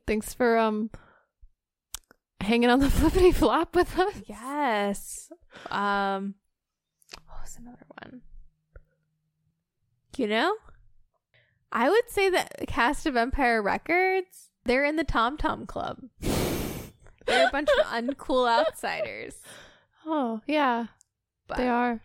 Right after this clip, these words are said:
Speaker 1: They're cool to me, though, in my heart.
Speaker 2: Yes. Well.
Speaker 1: Well,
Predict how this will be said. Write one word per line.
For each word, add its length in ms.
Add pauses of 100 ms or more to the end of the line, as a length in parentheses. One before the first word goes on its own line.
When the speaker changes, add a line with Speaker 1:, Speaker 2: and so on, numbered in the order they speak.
(200)
Speaker 1:
They're 120
cool 280
to 60
me, 220
though, 420
in 80
my 140
heart. 380 (320)
Speaker 2:
Yes. 920 (1000)
Well. 300 (1080)
Speaker 1:
Well, 200